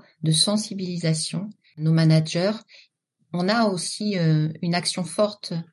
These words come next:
euh, dans le dialogue qui est portée par le feedback continu, qui est, euh, une autre forme de langage, même une troisième langue. Moi, je l'ai mis sur mon LinkedIn, hein, je parlais une nouvelle langue,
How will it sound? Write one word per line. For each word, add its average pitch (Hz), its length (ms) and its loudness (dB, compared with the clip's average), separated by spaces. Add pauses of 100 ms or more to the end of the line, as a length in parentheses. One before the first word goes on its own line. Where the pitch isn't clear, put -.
(420)
euh, 156 140 2
dans 160 140 4
le 170 40 2
dialogue 175 340 0
qui - 140 -8
est - 40 -8
portée 175 360 -6
par 202 180 -4
le 170 80 0
feedback 196 600 -4
continu, 170 580 0 (480)
qui 160 400 2
est, 156 60 4
euh, 151 440 0 (200)
une 180 120 0
autre 233 140 -2
forme 214 240 0
de 190 60 2
langage, 180 600 2 (560)
même 160 220 2
une 151 140 4
troisième 160 420 2
langue. 190 340 0
Moi, 170 160 -4
je 165 100 -8
l'ai 170 80 0
mis 165 120 2
sur 202 200 -8
mon 170 100 0
LinkedIn, 165 520 2
hein, 240 120 -4
je 220 140 -8
parlais 170 340 -2
une 165 100 4
nouvelle 170 320 2
langue, 165 340 -2